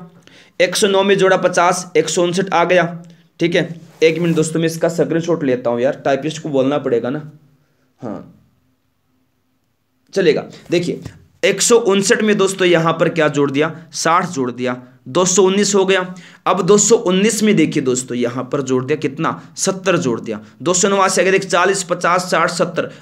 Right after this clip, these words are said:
अब आएगा अस्सी जोड़ेंगे, तो दो सौ नवासी में जोड़ देंगे अस्सी, कितना आएगा, थ्री सिक्सटी नाइन। थ्री सिक्सटी नाइन किस ऑप्शन में दिया है, ऑप्शन नंबर सी में दिया है,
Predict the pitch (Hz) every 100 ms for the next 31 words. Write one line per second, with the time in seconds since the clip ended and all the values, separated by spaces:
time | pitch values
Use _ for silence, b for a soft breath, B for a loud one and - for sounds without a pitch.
0 | B 165 170 170 175 - - 208 160 123
1 | 107 113 117 B B B 165 202 - 220
2 | 202 190 185 214 196 175 170 175 175 170
3 | 180 185 175 131 107 107 B B - 190
4 | 214 208 185 - 175 120 101 92 B B
5 | _ 175 220 214 208 196 202 196 202 -
6 | 180 175 190 151 120 104 98 104 - -
7 | 151 - 180 165 170 170 202 214 208 180
8 | 180 -